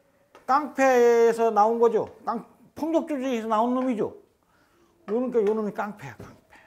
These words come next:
이제 앞으로 이제 사주 풀다 보면 그런 게 나와. 묘가 있는데, 묘가 이게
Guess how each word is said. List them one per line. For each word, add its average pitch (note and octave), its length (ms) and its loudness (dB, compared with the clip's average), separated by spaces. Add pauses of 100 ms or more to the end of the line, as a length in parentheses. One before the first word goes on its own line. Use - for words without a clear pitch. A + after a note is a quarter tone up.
(1500)
이제 D#3+ 160 -6
앞으로 F#3+ 360 -2
이제 F3+ 120 -4
사주 G#3 300 -6
풀다 E3 240 -2
보면 D3+ 220 -4
그런 D#3+ 180 -12
게 C3+ 80 -8
나와. G#2+ 260 -14 (920)
묘가 A#3 1300 0
있는데, C#3+ 1500 -8
묘가 F3 540 0
이게 D3+ 300 -6